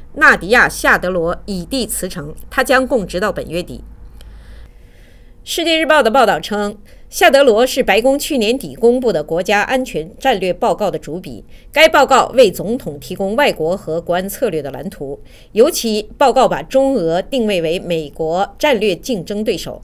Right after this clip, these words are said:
被认为是数月来美中美俄关系恶化的重要原因。夏德罗是约翰霍普斯金大学国际关系博士、外交与全球战略布局专家。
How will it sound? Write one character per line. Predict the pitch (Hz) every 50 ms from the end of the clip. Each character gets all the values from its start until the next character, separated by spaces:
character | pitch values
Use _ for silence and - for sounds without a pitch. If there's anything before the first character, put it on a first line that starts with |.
| - - - - -
被 | - 311 277
认 | 277 277
为 | 233 208 220
是 | - - 247 226
数 | - - 311 277
月 | 233 208 185
来 | 175 156 160 175 185 -
美 | 208 196 180 165 160
中 | 160 - 240 254 247 240
美 | - 196 180 156 143
俄 | 151 147 147 165 180
关 | 185 240 233 247
系 | 254 - - -
恶 | 240 240 165
化 | - - 190
的 | 165 139
重 | - - 254 208
要 | 175 160 139
原 | 135 127 127
因。 | 143 147 143 143 - - - - - - - - - - - - - -
夏 | - - 392 349
德 | 311 311
罗 | 311 277 233 247 262
是 | 269 - 294 285 262
约 | 247 - 269 269 285
翰 | - - 277 233 - 214 - - - - - - - - - - - - - - - - - - - - - - - - - - - - - - - - - - - - - - - - - -
霍 | 349 285
普 | 523
斯 | - - - 233
金 | 220 240 254 254 262
大 | 269 247 196
学 | 160 - - 165 165 175
国 | 170 - 156 175
际 | 208 220 240 180
关 | - 226 247 262
系 | 311 - - 185
博 | - - 135 160
士、 | - - 202 - - - - - - -
外 | 294 294 247
交 | - 285 277 285 277 277 -
与 | - 180 156 131 123
全 | - - - 160 180 214 240
球 | 226 - - 147 170
战 | 180 - 220 185 170
略 | 170 160
布 | 160 196 160
局 | - - 151
专 | - 185 175 180
家。 | 185 185 165 170 -